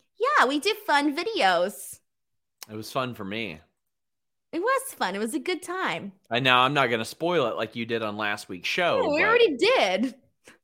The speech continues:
Speaker 2: I mean, I won. I ran away with it. I dominated you, just like I'm gonna do in a foot race. Like, I'll do it in archery. I'll do it in a shot put. I'll do it on anything.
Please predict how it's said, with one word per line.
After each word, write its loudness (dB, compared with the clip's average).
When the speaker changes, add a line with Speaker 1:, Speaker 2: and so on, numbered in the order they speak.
Speaker 2:
I -8
mean, -2
I 8
won. 0
I 4
ran 0
away -2
with -8
it. -10
I 4
dominated -6
you, -16
just 6
like 6
I'm 4
gonna 0
do 0
in -4
a -8
foot -4
race. -2
Like, -2
I'll 6
do 2
it 2
in -2
archery. 2
I'll 8
do 2
it 6
in -2
a -2
shot 2
put. -2
I'll 4
do -2
it 0
on -2
anything. 0